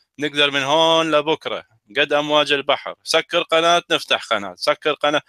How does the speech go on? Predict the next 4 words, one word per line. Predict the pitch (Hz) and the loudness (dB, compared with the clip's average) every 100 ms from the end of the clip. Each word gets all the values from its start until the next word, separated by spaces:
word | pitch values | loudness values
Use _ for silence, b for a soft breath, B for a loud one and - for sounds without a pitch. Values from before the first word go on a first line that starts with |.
| b b - | b b -2
وقنواتنا | 139 160 160 175 175 170 156 | 0 2 4 4 4 2 2
أيضا | 170 160 151 | 4 2 0
تحت | 160 156 156 - | 0 0 -2 -2
تصرفك، | 135 151 147 151 151 | 0 0 0 -2 -2